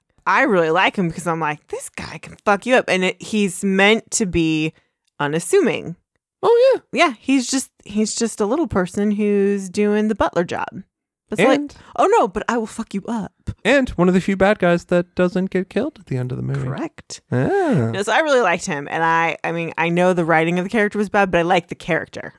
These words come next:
Speaker 1: I liked what he did with the character.
Speaker 2: One interesting note, according to Hervé's accountant,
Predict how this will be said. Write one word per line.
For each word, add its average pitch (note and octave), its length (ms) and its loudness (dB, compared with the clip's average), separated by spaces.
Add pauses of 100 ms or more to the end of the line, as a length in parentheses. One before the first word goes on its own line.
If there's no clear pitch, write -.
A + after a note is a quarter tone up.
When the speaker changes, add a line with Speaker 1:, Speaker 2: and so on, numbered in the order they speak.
Speaker 1:
I - 60 -2
liked D#3 160 0
what - 80 -14
he F#3 140 -2
did D3+ 200 0
with D3+ 80 -4
the - 60 -14
character. - 400 -6 (300)
Speaker 2:
One A#3 220 -2
interesting F3+ 520 0
note, D3 240 0
according G#3 420 0
to D#3+ 440 2 (120)
Hervé's C#3 480 -2
accountant, - 800 -8